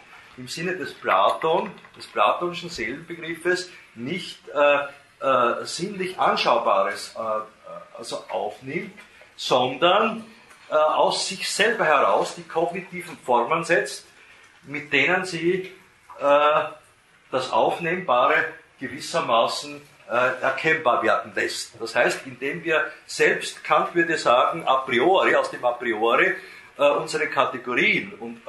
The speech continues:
kategorialen Formen beziehen, sind wir imstande,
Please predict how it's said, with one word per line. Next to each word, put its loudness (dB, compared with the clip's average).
kategorialen 2
Formen -2
beziehen, -8
sind -4
wir 0
imstande, 2